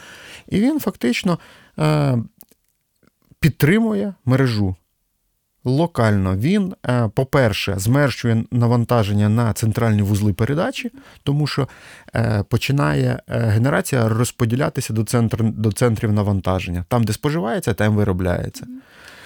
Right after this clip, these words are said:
Speaker 1: Та з одного боку, а з другого підвищується, як то ми вже казали, с-, е, в-, в-,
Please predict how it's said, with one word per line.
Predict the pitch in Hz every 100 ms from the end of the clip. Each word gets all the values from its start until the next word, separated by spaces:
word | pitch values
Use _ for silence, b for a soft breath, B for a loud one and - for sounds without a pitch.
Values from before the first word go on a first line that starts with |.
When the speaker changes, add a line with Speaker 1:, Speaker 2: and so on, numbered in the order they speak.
| B B B B -
Speaker 1:
Та | 123
з |
одного | 131 131
боку, | 117 -
а | 123
з |
другого | 185 247 208
підвищується, | - 110 139 - 123 -
як | 117 -
то | 120
ми | 113
вже | 101
казали, | - 104 117 101
с-, | 95 -
е, | 107 104 101 101
в-, | 98 -
в-, | 110